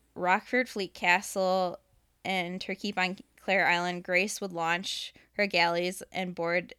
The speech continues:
any ships that passed through the mouth of Clew Bay and demanded levies in return for safe passage through the Galloway town in the south.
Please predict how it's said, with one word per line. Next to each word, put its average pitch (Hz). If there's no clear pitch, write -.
any 180
ships -
that -
passed 170
through 202
the 185
mouth 165
of 175
Clew 180
Bay 170
and 185
demanded 180
levies 175
in 175
return 170
for -
safe 165
passage -
through 175
the 175
Galloway 165
town -
in 143
the 151
south. -